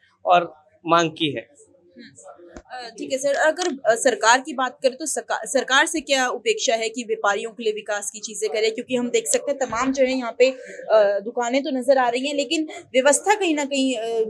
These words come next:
Speaker 2: व्यवस्था की कहीं ना कहीं कमी देखने को मिलती है।
Speaker 1: हाँ, व्यवस्था की कमी इसलिए है कि सरकार कोई नीति नहीं बना पा रही है। जैसे कि अ-, अ-, अव्यवस्था आपको इसलिए नज़र आ रही है, एक तो पार्किंग नहीं है,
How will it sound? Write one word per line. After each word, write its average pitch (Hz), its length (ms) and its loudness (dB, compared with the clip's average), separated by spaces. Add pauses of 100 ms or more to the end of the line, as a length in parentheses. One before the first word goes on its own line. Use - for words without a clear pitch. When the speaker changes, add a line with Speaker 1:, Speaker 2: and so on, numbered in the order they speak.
(340)
Speaker 2:
व्यवस्था 269 420 2
की 320 220 -4
कहीं 277 240 2
ना 254 120 0
कहीं 254 120 -2
कमी 247 260 0
देखने 202 260 0
को 185 80 -14
मिलती - 360 -20
है। 302 160 -8
Speaker 1:
हाँ, 151 120 -6
व्यवस्था 147 360 2
की 175 160 -6
कमी 170 260 0
इसलिए 165 500 0
है 127 160 2 (540)
कि 202 540 -2 (280)
सरकार 151 480 2
कोई 180 180 -2
नीति 175 300 0
नहीं 151 140 0
बना 139 240 -2
पा 123 140 -2
रही 120 140 -12
है। 120 80 -20 (520)
जैसे 160 260 2
कि 175 80 -2
अ-, 165 300 2 (120)
अ-, - 280 0
अव्यवस्था 170 460 2
आपको 160 220 2
इसलिए 165 200 -4
नज़र 151 240 -2
आ 147 100 2
रही 151 180 0
है, 160 120 -2 (240)
एक 180 80 -10
तो 220 80 -2
पार्किंग 143 420 2
नहीं 135 200 -2
है, 139 200 -10